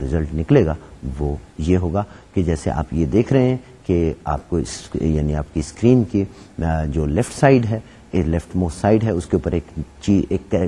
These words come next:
کچھ کریکٹر تیزی سے تبدیل ہو رہے ہیں۔ یہ بنیادی طور پہ جو ٹائمر انٹرپٹ کے ساتھ جو انکریمنٹ کی، آ، روٹین جو میں نے ابھی آپ کو دکھائی تھی، وہ ڈائریکٹلی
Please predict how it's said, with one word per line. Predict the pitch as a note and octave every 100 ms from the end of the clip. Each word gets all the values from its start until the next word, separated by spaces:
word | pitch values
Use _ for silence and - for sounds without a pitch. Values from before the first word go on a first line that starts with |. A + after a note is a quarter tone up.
| -
کچھ | - -
کریکٹر | A2+ G#2 B2+
تیزی | A2+ - E3+ E3 D3+
سے | A2 -
تبدیل | E2+ G2 E2+
ہو | G#2
رہے | A#2+
ہیں۔ | A#2 A#2 - -
یہ | A2 B2+
بنیادی | A2 G#2+ G2 F#2+ F#2
طور | F#2+
پہ | G2+
جو | F#2+
ٹائمر | F#2+ G2 G2+ G#2 -
انٹرپٹ | G2 F#2+ G2 -
کے | F#2+ -
ساتھ | F#2+ F#2
جو | G2+ -
انکریمنٹ | G#2 F2 D3 F#3 D#3+ G#2 -
کی، | F#2 F2 - - -
آ، | F#2+ F2+ E2+ E2 D#2+ D#2
روٹین | E2+ E2 F#2 F2+
جو | E2+
میں | D#2 D#2+
نے | D#2+
ابھی | D#2 D#2+
آپ | D2+
کو | D#2+
دکھائی | D#2+ G2+ A2
تھی، | - G#2
وہ | G2
ڈائریکٹلی | E2 F2 G2 - E3+